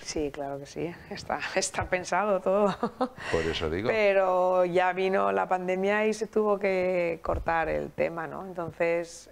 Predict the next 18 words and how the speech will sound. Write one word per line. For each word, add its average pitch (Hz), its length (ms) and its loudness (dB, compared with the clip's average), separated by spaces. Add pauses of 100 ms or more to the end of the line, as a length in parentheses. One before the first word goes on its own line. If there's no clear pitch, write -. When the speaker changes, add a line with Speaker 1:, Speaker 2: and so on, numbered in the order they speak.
Speaker 1:
eh, 170 460 0
a 165 100 2
raíz 165 300 0
de 180 80 2
ahí, 185 400 2 (800)
pues 175 420 2
este 180 200 0
año 175 140 -4
estuvimos 180 280 -2
en 175 100 -6
Zaragoza, 185 540 0
como 208 180 0
bien 180 200 -2
sabéis, 190 400 0
fue 175 160 -2
un 170 80 -4
éxito 165 500 -2
tremendo 185 600 0